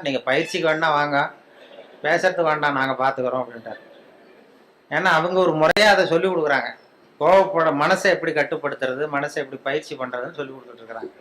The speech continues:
அதுல போய் இப்படி குழப்பிட்டு வந்தா, நாங்க சொல்லி கொடுக்குறதையும் மறந்துடுவாங்க சார்,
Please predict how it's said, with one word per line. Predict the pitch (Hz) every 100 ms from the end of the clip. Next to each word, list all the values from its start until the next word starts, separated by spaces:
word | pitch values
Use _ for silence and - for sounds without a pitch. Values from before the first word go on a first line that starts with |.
| - - _ _ -
அதுல | 165 185 180
போய் | 190 175 160 156
இப்படி | 147 151
குழப்பிட்டு | 151 160 165 160
வந்தா, | 156 156
நாங்க | 165 160
சொல்லி | 165 202
கொடுக்குறதையும் | 208 190 190 190 165
மறந்துடுவாங்க | 170 170 160 135
சார், | 139 135